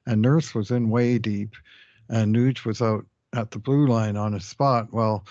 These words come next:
the Calgary player made a really good play to sort of pull that puck down out of the air and quickly get it reversed the other way. And Nuge made a mistake of going towards trying to check the guy instead of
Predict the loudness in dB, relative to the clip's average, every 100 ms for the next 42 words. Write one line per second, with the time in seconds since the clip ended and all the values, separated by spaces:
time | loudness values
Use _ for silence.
0 | -20 -20 _ -12 -2 2 2 0 0 0
1 | 2 0 -2 -2 -2 -4 -4 -6 -2 -2
2 | -2 -6 -6 -8 -4 -2 0 -2 -2 -8
3 | -6 -2 0 0 0 0 -2 -2 -2 -2
4 | -4 -4 -4 -4 -6 -4 -6 -6 -8 -6
5 | -4 -4 -6 -2 0 0 -2 -2 -2 -2
6 | 0 2 0 0 0 2 0 -2 -2 -2
7 | -2 -4 -4 -4 -4 -6 0 2 2 0
8 | -2 -4 -2 -4 -6 -6 -4 -8 -6 -6
9 | -6 -6 -10 -6 -6 -6